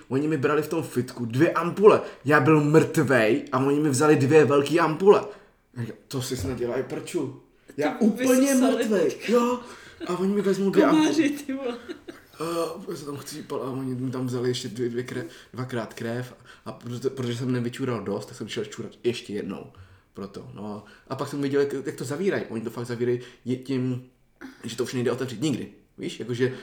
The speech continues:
Speaker 1: že to udělají jenom v té laborat-,
Speaker 2: Aha.
Speaker 1: laboratoři, že to prostě zamkneš a už to nejde otočit zpátky.
Speaker 2: Aha.
Speaker 1: Takže to se, takže, a pak to jde, podepíš, ty, Vlaston, určitě to podepíšeš, že to, to, tohle to je moč, moje a takhle. A napíšeš tam, i oni se tě zeptají, co používáš za léky.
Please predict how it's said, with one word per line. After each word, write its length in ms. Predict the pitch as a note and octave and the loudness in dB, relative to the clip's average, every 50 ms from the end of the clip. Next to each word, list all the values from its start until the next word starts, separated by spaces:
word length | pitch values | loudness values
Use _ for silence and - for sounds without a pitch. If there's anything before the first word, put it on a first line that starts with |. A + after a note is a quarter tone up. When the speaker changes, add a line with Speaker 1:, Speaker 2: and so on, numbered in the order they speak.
| - - - | -16 -8 -6
Speaker 1:
že 80 | B2 | -4
to 100 | A#2 B2+ | -2 -2
udělají 260 | - C3+ C3 C3+ C3+ | -2 -2 -2 0 0
jenom 180 | C3+ C#3 C3 B2+ | 0 0 -2 -4
v 60 | B2+ | -4
té 100 | - D#3 D3 | -4 -4 -2
laborat-, 580 | B2+ A#2 A2+ C3 C3+ B2 A2+ - - - - _ _ _ | -2 -2 -2 -2 -4 -4 -4 -6 -10 -18 -20 _ _ _
Speaker 2:
Aha. 200 | C#4+ C4 C4+ A#3 | -12 -8 -6 -6
Speaker 1:
laboratoři, 520 | A2 A2+ A#2 A#2+ A2+ G#2 - G2 - G#2 | -6 -6 -6 -8 -8 -8 -12 -12 -12 -12
že 80 | G2+ G#2 | -14 -10
to 100 | - A#2 | -10 -8
prostě 320 | - A2 - - A#2 G#2 - | -8 -8 -6 -6 -6 -8 -4
zamkneš 380 | - A2+ - - D3+ E3+ F3 - - - - _ | -6 -6 -6 -6 -8 -10 -10 -12 -16 -20 -10 _
a 40 | B2+ | -6
už 120 | C3 B2+ | -6 -6
to 120 | - - C#3+ | -2 -2 -2
nejde 240 | C3 C3+ B2+ B2 - | 0 0 0 0 -2
otočit 320 | B2 B2+ - B2 C3 B2 | -4 -6 -6 -10 -10 -10
zpátky. 540 | - - A2+ G#2+ A#2+ - - - F2 - B2+ - _ _ _ | -8 -8 -6 -6 -6 -6 -10 -14 -16 -16 -16 -20 _ _ _
Speaker 2:
Aha. 440 | G#3+ G3+ F#3+ G#3 F3+ A#2+ - B3 D4 E4+ F4 _ _ | -16 -14 -12 -14 -14 -14 -16 -18 -18 -20 -20 _ _
Speaker 1:
Takže 180 | - A2+ A#2+ | -12 -12 -12
to 60 | A#2 | -12
se, 140 | - - - - _ _ | -12 -14 -16 -20 _ _
takže, 280 | B2+ B2+ A#2+ C3 B2 - - - | -6 -4 -4 -4 -6 -6 -12 -10
a 40 | - | -6
pak 140 | - A#2+ - | -6 -4 0
to 120 | - B2+ | 0 2
jde, 140 | A2+ G#2 G2 | 2 2 2
podepíš, 560 | - - C#3 C3 D3+ - - C3 - - - _ | 0 -2 0 0 0 -2 -4 -12 -12 -14 -6 _
ty, 200 | - F3 F#3+ F3+ | 6 8 8 8
Vlaston, 460 | A#2 A2 A2 A#2+ - - C3+ B2+ B2+ | 4 -2 -6 -6 -4 -2 -2 -2 -2
určitě 240 | B2 A#2+ - - C#3+ | -2 -6 -6 -6 -6
to 100 | - B2 | -6 -6
podepíšeš, 600 | A2+ G#2 F#2 F#2 F#2+ - A#2+ A2 - - C3 C3+ | -6 -6 -8 -8 -8 -6 -8 -8 -6 -8 -8 -6
že 80 | C3 G#2+ | -8 -6
to, 140 | - A#2 G#2 | -6 -6 -8
to, 160 | - - - | -8 -10 -12
tohle 320 | - - - A#2 A2+ A2+ | -10 -6 -6 -4 -4 -4
to 120 | A#2 - F#2 | -6 -8 -10
je 80 | - - - | -10 -10 -10
moč, 400 | A#2+ G#2+ G#2+ A#2 D3+ D#3 - - - - - - _ | -8 -6 -6 -6 -6 -8 -10 -18 -20 -20 -20 -20 _
moje 320 | - G2 G#2 G#2 A2+ B2+ | -10 -8 -6 -6 -6 -6
a 80 | A2+ G#2+ | -8 -10
takhle. 360 | - - - - G2 G#2+ - - - - - - - _ _ _ - | -12 -14 -14 -10 -8 -8 -8 -8 -12 -20 -20 -20 -20 _ _ _ -12
A 200 | - G#2+ A2 A2 | -10 -8 -8 -6
napíšeš 440 | - A#2+ A#2+ - C3 B2+ C3+ B2+ - | -6 -8 -6 -6 -6 -6 -6 -6 -6
tam, 120 | C3 B2 - - | -8 -8 -8 -10
i 80 | A#2+ | -8
oni 140 | A#2+ B2 B2 | -8 -8 -8
se 80 | B2 - | -8 -8
tě 80 | - A2+ | -8 -8
zeptají, 320 | A2+ A2+ - C3 C3 B2+ C3 - - - _ _ | -8 -6 -4 -4 -4 -6 -8 -14 -20 -20 _ _
co 120 | - D3+ | -14 -12
používáš 420 | B2+ - A#2 B2+ A2+ A#2 C3+ C3 | -10 -8 -8 -8 -6 -6 -8 -8
za 140 | B2 - - | -8 -8 -10
léky. 320 | G2+ G#2+ A2+ A#2 A#2 - | -8 -8 -8 -8 -10 -12